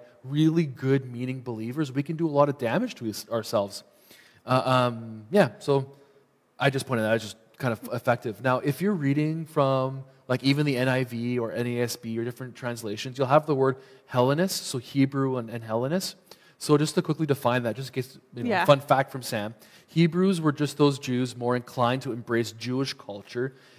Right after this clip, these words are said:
Speaker 1: and, and were mostly from Judea. Now, the Hellenists were those Jews more inclined to embrace Greek culture,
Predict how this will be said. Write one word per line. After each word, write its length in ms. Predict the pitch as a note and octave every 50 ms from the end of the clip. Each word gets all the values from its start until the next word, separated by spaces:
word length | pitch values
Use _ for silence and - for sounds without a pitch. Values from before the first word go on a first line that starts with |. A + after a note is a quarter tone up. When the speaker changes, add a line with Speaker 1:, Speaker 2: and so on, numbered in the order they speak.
| - -
Speaker 1:
and, 120 | A#2 -
and 180 | - B2+ C3+ C3+
were 100 | C3+ C3+
mostly 420 | C3+ B2+ B2 B2 A#2+ - - B2+
from 240 | A#2+ - B2 A#2 A#2
Judea. 440 | A#2 A#2 A2 G#2 G2 F#2+ G2 A#2+ C3 - _ - _
Now, 60 | A#2+ B2
the 80 | B2+
Hellenists 480 | B2+ C#3 D3+ E3 F3 F3 F3+ E3+ - -
were 80 | D3
those 240 | C3+ C#3 C3+ B2+ A2
Jews 380 | G#2 - C3 C#3 C#3 C#3+ C3 A#2+
more 240 | C3 B2+ B2+ C3+ C3
inclined 400 | C3 - - C3+ B2 A#2+ B2+ A#2+
to 120 | A#2+ F#2+
embrace 440 | C3 C3 - A#2+ A#2 A2+ A2 G#2+ -
Greek 420 | A#2+ A#2 A#2 A#2+ C3 C#3 C3+ C#3
culture, 540 | - - - F#2+ F#2 - - G2+ F#2+ G2 G2+